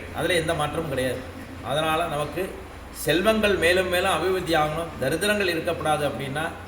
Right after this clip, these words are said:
லக்ஷ்மி கடாட்சம் உண்டாகணும் அப்படின்னா, வெள்ளிக்கிழமை அன்னைக்கு நம்ம கிரிவலம் பரிபூர்ணமாக வர வேண்டும்.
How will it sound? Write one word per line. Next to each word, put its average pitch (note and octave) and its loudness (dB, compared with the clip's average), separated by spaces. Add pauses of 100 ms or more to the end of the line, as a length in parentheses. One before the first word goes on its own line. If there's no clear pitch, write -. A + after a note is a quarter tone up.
(220)
லக்ஷ்மி D3+ 0
கடாட்சம் E3 2
உண்டாகணும் C#3 2
அப்படின்னா, C3 -4
வெள்ளிக்கிழமை C#3 -2
அன்னைக்கு A#2+ -6
நம்ம C3+ -6
கிரிவலம் B2+ -4
பரிபூர்ணமாக A#2 -4
வர A#2 -2
வேண்டும். G2+ -8